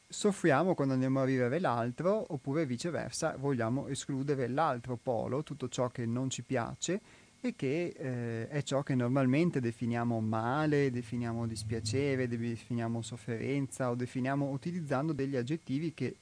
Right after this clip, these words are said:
indicano appunto questa condizione che per noi è negativa. E, e qui l'autore scrive che la vera conoscenza di sé ha bisogno della polarità. Specchiarsi,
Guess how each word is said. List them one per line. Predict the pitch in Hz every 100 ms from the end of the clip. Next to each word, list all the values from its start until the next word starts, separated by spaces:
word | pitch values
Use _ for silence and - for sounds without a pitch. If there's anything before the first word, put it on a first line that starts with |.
| _ - -
indicano | 170 151 127 123 113 113
appunto | 120 - 135 123
questa | 120 120 120
condizione | 127 123 - 131 131
che | 123
per | 120 120
noi | 120 117
è | 120
negativa. | 113 113 - 98 107 - - - - _ _ _ _ _ _ _ _
E, | - 147 143 139 135 - -
e | 254
qui | 262
l'autore | 185 160 165
scrive | 147 - 117 107 113
che | - 196 120
la | 160
vera | 254 170
conoscenza | 139 127 190 147 139
di | 226
sé | - 117 - -
ha | 233
bisogno | 247 151 120 110 117 151 196 -
della | 151 123 123
polarità. | - 160 113 117 - - _ _ _ _ _ _ _ _ _ _ _ _ _ _ -
Specchiarsi, | - 277 - 175 117 117 - 185 226